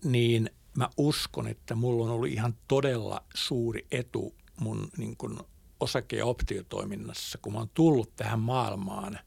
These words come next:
tosiaan alemman keskiluokan perheen poikana kuudella sadalla markalla vedonlyönnin kautta ja nähnyt, mitä, mikä, mitä niin kuin on nämä psykologiset, ää, harhat sekä markkinan, niin kuin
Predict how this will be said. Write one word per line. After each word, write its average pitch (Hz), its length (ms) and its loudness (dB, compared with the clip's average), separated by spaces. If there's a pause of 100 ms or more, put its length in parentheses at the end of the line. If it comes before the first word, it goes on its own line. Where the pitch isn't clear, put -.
(360)
tosiaan 120 380 0
alemman 110 260 2
keskiluokan 110 720 -6
perheen 113 480 -6
poikana 117 500 -2
kuudella 110 360 -4
sadalla 104 300 -8
markalla 110 500 -8
vedonlyönnin 120 540 -2
kautta 127 640 -4 (320)
ja 117 60 -4
nähnyt, 117 640 2 (1120)
mitä, 123 260 0
mikä, 131 260 4
mitä 131 220 2
niin 113 120 2
kuin - 160 -2
on 123 100 6
nämä 117 240 2
psykologiset, 117 800 2 (280)
ää, 110 340 -2 (280)
harhat 117 400 2
sekä 113 440 -2
markkinan, 123 540 0 (140)
niin - 100 -6
kuin - 140 -10